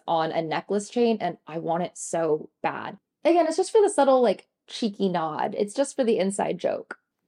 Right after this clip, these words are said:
And lastly, a pinky signet ring. I also don't have one yet, but I really want one. I learned this from that one girl on TikTok who's, like, a lesbian fashion historian. I'm obsessed with every single one of her videos, just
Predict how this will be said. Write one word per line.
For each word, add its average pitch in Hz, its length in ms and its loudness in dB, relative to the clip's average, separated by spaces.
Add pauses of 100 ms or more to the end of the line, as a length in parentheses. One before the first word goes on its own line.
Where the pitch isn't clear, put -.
(120)
And 240 180 4
lastly, 196 520 2
a 185 80 -4
pinky 190 320 -2
signet 160 340 -2
ring. 143 320 -8
I 190 300 -2
also 196 560 2 (320)
don't 180 200 2
have 190 160 0
one 175 160 -2
yet, 165 160 -2
but 170 100 0
I 170 40 2
really 185 300 2
want 160 320 -4
one. 151 260 -4 (360)
I 226 120 8
learned 262 200 4
this 277 140 0
from 240 140 2
that 202 120 4
one 185 120 4
girl 180 160 4
on 175 80 0
TikTok 160 260 -4
who's, 160 140 -4
like, 165 160 0
a 180 80 2
lesbian 165 440 0
fashion 151 300 -4
historian. 143 480 -2
I'm 165 260 -2 (220)
obsessed 185 520 0
with 170 200 0
every 165 220 4
single 156 260 2
one 156 100 2
of 147 80 -4
her 156 120 4
videos, 143 440 2
just - 240 -4